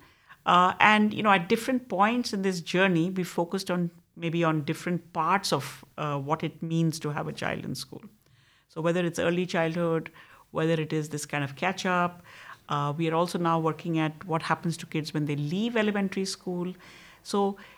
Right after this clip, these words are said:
at different points, looking at, you know, what are the current gaps and what can people like us, just ordinary people, um, you know, uh, contribute to filling the gaps.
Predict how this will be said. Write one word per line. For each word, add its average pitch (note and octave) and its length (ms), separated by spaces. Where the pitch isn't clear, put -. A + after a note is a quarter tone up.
at G3 120
different B3 300
points, C4+ 340
looking G#3+ 420
at, F3+ 340
you F3+ 80
know, E3 240
what F#3+ 220
are F3+ 140
the F3+ 80
current D3+ 400
gaps A3+ 560
and E3+ 260
what F#3 280
can G3 320
people G3+ 380
like D#3 260
us, - 440
just D3+ 240
ordinary F#3 440
people, F3+ 460
um, D#3+ 460
you F3 100
know, D3+ 280
uh, D3+ 300
contribute E3+ 540
to D#3+ 100
filling D#3 320
the D3+ 80
gaps. - 360